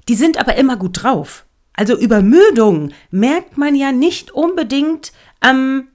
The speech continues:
Verhalten des Kindes. Ne? Also die kompensieren dann das ganz gut und es gibt auch Kinder, die sind einfach immer eigentlich wahnsinnig übermüdet,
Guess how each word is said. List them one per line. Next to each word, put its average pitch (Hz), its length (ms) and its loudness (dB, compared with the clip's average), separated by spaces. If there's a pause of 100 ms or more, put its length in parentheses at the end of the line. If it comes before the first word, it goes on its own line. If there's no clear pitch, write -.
Verhalten 240 840 -2
des 190 160 -6
Kindes. 147 640 -6 (260)
Ne? 339 240 -4
Also 254 180 -4
die 277 340 -2
kompensieren 294 640 -2
dann 302 160 -2
das 277 180 -4
ganz 262 240 -6
gut 277 240 -2
und 240 140 -8
es 247 120 -6
gibt 285 180 -6
auch - 100 -6
Kinder, 285 300 -4
die 240 100 -4
sind 240 180 -6
einfach 226 320 -4 (680)
immer 349 320 2
eigentlich 180 480 -2
wahnsinnig 277 600 0
übermüdet, 233 600 0